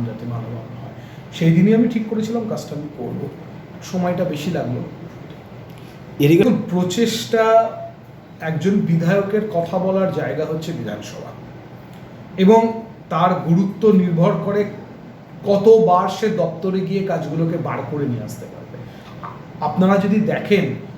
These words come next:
Speaker 1: শুধুমাত্র ইরিগেশন থেকে কয়েক কোটি টাকার কাজ শান্তিপুরে হয়েছে। চরসারাগড়, গবারচরের গঙ্গার ভাঙন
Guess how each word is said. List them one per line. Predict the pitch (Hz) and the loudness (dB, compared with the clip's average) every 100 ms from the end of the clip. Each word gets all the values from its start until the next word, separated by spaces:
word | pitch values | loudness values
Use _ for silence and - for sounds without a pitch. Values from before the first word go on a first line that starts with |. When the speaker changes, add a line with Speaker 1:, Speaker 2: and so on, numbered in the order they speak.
| - - - - | -18 -20 -10 0
Speaker 1:
শুধুমাত্র | 220 226 240 247 254 | 4 6 4 2 4
ইরিগেশন | 196 185 214 240 - 262 240 | 6 6 6 4 2 -2 -2
থেকে | 247 - 147 123 - - - - - - | -4 -4 -6 -8 -12 -16 -20 -20 -12 2
কয়েক | 208 240 - - | 6 6 4 2
কোটি | 233 277 285 | 2 2 2
টাকার | 294 285 247 | 2 2 0
কাজ | 226 202 | 0 0
শান্তিপুরে | - 175 143 - 123 117 - | 0 -2 -4 -8 -10 -10 -10
হয়েছে। | - - - - - - - | -10 -12 -14 -16 -20 -20 0
চরসারাগড়, | 175 175 - 196 196 196 | 2 4 2 2 6 4
গবারচরের | 170 170 180 175 185 180 170 | 6 4 4 2 -2 -2 0
গঙ্গার | 170 165 165 165 | 2 2 2 2
ভাঙন | 156 151 - | 0 -4 -8